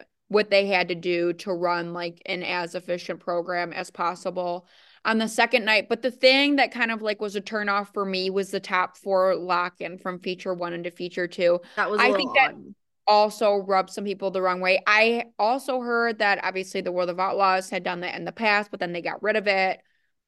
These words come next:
Speaker 1: I don't know, not really a fan. I can understand the reasonings and maybe, like, the excitement behind it, but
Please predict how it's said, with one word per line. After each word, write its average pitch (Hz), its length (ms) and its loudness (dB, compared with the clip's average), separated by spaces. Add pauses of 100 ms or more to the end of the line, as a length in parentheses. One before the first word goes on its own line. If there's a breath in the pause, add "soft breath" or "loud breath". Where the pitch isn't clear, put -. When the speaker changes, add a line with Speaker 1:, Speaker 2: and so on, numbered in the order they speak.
(160)
Speaker 1:
I 220 120 6
don't 220 100 4
know, 185 300 2
not 220 300 2
really 240 200 4
a 233 60 0
fan. 208 680 0
I 196 140 -4
can 202 160 -8
understand 190 760 -2
the 180 80 0
reasonings 196 1300 -2
and 185 120 -2
maybe, 175 220 -2
like, - 200 -10
the 180 100 -4
excitement 180 500 -4
behind 180 460 -4
it, 175 260 -4
but 175 360 0